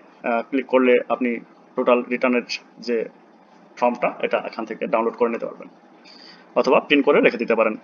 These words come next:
ভবিষ্যৎ অনুসন্ধানের জন্য, ভবিষ্যৎ ফাইল সংরক্ষণের জন্য। এখানে আমি অ্যাকনোলেজমেন্ট স্লিপটি, দা-, রিসিপ্ট কার্ড, রিসিপ্টটি ডাউনলোড করে নিচ্ছি। এখানে অ্যাকনোলেজমেন্ট রিসিপ্ট দেখা যাচ্ছে, এখানে এটা আমি,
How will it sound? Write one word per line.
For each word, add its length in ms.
ভবিষ্যৎ 320
অনুসন্ধানের 560
জন্য, 240
ভবিষ্যৎ 520
ফাইল 220
সংরক্ষণের 460
জন্য। 280
এখানে 360
আমি 220
অ্যাকনোলেজমেন্ট 500
স্লিপটি, 380
দা-, 320
রিসিপ্ট 260
কার্ড, 240
রিসিপ্টটি 340
ডাউনলোড 260
করে 180
নিচ্ছি। 260
এখানে 280
অ্যাকনোলেজমেন্ট 500
রিসিপ্ট 380
দেখা 200
যাচ্ছে, 260
এখানে 300
এটা 180
আমি, 160